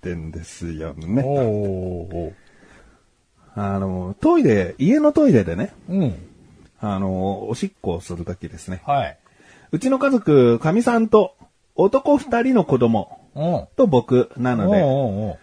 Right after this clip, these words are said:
Speaker 1: 三人男で。
Speaker 2: はい。
Speaker 1: で、トイレでおしっこをするとですね、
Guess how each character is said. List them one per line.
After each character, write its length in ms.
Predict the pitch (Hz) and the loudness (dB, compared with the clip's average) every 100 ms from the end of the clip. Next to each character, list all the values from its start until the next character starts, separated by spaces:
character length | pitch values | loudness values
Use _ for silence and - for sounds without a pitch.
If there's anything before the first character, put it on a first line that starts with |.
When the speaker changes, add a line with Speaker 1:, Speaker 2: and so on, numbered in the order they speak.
| _ | _
Speaker 1:
三 240 | - 254 | -6 0
人 120 | 269 254 | 2 2
男 300 | 226 214 180 | 2 2 0
で。 80 | - _ _ _ | -2 _ _ _
Speaker 2:
は 220 | 156 147 | -2 -2
い。 100 | - _ _ _ _ _ _ - | -2 _ _ _ _ _ _ -6
Speaker 1:
で、 1000 | 110 110 107 107 101 92 90 90 90 113 | -2 -2 -2 -4 -4 -6 -10 -14 -16 -6
ト 160 | 330 320 | -2 2
イ 20 | |
レ 120 | 190 | 2
で 300 | 113 98 95 90 | 2 0 0 -2
お 100 | 117 | -4
し 140 | 311 | -6
っ 40 | |
こ 140 | - 123 | -4 -4
を 60 | |
す 120 | 95 95 | -4 -10
る 100 | 90 | -8
と 120 | 90 | -8
で 80 | 78 | -10
す 120 | - | -14
ね、 120 | 78 | -12